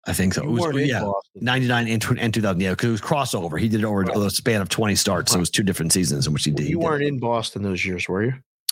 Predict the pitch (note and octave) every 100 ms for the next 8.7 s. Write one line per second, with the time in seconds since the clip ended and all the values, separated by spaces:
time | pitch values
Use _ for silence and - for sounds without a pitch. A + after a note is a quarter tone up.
0 | - - D3+ B2+ C2+ C2+ - F3+ F#3 G2
1 | B2 A#2+ E2+ C#2+ - _ _ _ _ _
2 | G2+ G2+ F#2+ D#2+ - - F2+ F#2+ F2 A#2
3 | F#2+ G2 - A#2 G2+ A#2 C#2+ - - -
4 | _ _ _ _ _ _ _ - - _
5 | - - - D#3 G#2+ D3 B2+ F2 - C#3
6 | B2 D3 G#2 A#2+ A#2+ A2 F#2+ A2+ G#2 F#2
7 | A2 F2+ - A2 A#2+ D2 C2+ C2+ C2+ C2
8 | - - D#2+ D2+ D2 C#2+ D#2